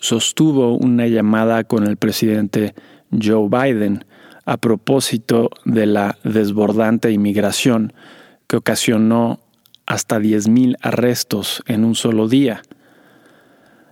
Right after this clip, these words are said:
Después de esta llamada, el mandatario mexicano dijo que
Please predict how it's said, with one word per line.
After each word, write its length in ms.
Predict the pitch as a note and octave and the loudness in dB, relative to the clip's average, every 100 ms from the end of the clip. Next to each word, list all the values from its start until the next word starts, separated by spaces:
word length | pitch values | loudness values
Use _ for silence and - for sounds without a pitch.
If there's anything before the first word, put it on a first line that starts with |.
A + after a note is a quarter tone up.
| - | -4
Después 520 | - A2+ - D3+ C#3+ | -2 0 0 0 2
de 100 | B2 | 0
esta 220 | B2 C3+ | 0 0
llamada, 760 | C3 C3+ D3 C#3 C3 C3+ C#3 _ _ _ - | 0 2 2 2 0 -2 -6 _ _ _ 0
el 100 | B2+ | 2
mandatario 560 | B2+ B2+ A#2 C#3 C#3 | 2 2 0 0 2
mexicano 800 | C3+ A#2+ A#2 - C#3 C3 B2+ B2 | 0 0 -2 0 0 2 2 0
dijo 520 | - A2+ C3 B2 C3 B2 | -2 0 0 2 -2 0
que 360 | C3 A2+ A2 | 0 0 -2